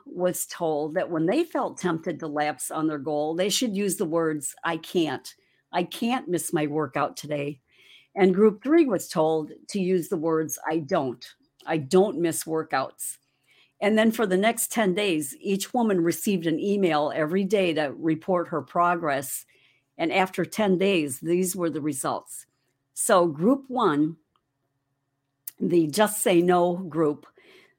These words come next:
they, uh, stuck, only three out of ten stuck with their goals the entire ten days. Group two, the group that said, "I can't miss my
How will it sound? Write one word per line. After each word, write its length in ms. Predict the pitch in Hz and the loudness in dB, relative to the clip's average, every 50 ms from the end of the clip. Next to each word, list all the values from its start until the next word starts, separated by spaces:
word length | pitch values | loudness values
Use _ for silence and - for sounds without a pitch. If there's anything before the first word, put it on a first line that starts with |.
| _ _ | _ _
they, 680 | - 175 160 185 175 180 196 208 233 262 254 254 - _ _ _ - | -12 0 2 4 4 6 4 4 4 2 0 -4 -8 _ _ _ 0
uh, 280 | 175 175 170 170 165 160 | 2 4 4 4 2 0
stuck, 480 | - - - - 202 196 196 - - - _ _ _ _ _ - | -4 -8 0 0 0 0 0 -6 -16 -20 _ _ _ _ _ -2
only 260 | 220 220 247 240 226 | 0 2 4 4 2
three 260 | 233 - 240 240 240 | 0 0 2 2 4
out 140 | 240 208 190 | 4 2 0
of 80 | - | -2
ten 300 | - - 214 185 165 160 | -4 -2 0 0 2 0
stuck 360 | 156 - - 185 175 - - - | -2 -2 -2 -2 -2 -2 -4 -8
with 140 | 185 170 | -8 -6
their 140 | - 185 165 | -4 -6 -4
goals 420 | 147 143 165 160 160 156 156 147 - | -4 -2 -2 0 0 0 -2 -4 -4
the 160 | - 165 147 | -2 -2 -2
entire 480 | 143 147 - - 170 165 160 165 160 | -2 -4 -6 -4 -4 -2 -2 -2 -2
ten 320 | 147 - - 156 151 147 147 | -4 -6 -8 -6 -4 -2 -2
days. 560 | 143 156 147 135 117 104 110 - - - - _ _ _ _ _ _ _ _ _ _ _ _ _ _ _ _ _ _ - | -2 -2 -2 -2 -4 -6 -8 -10 -12 -12 -14 _ _ _ _ _ _ _ _ _ _ _ _ _ _ _ _ _ _ -4
Group 320 | 175 208 226 214 170 - | 2 4 4 4 4 0
two, 540 | - - - 392 269 190 165 165 170 185 196 196 | -2 2 4 6 6 6 6 4 2 0 -2 -6
the 80 | 185 | -6
group 380 | 170 160 156 147 190 220 214 214 | -6 -6 -2 2 2 2 4 4
that 180 | - 185 - - | -2 -2 -2 0
said, 160 | - 185 180 | 0 2 2
"I 160 | 165 160 160 | 2 0 0
can't 420 | 156 - - - 254 247 - - 160 | -2 -4 -4 -2 -2 -2 -4 -2 -4
miss 280 | 170 160 160 - - | -4 -4 -4 -8 -6
my 320 | - 165 156 156 147 143 | -4 -4 -2 -2 -4 -4